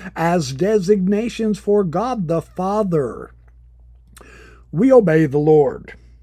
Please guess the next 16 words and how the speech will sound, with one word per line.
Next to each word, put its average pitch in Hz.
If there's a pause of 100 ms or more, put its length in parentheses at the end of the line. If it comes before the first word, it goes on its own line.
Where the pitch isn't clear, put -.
him 185
who 160
is 156
called 123
Jehovah, 110 (720)
the 147
great 156
I 127 (140)
Am. 139 (400)
I 123
am 127
a 127
man 143
of 135
war, 107 (720)
Elohim." 78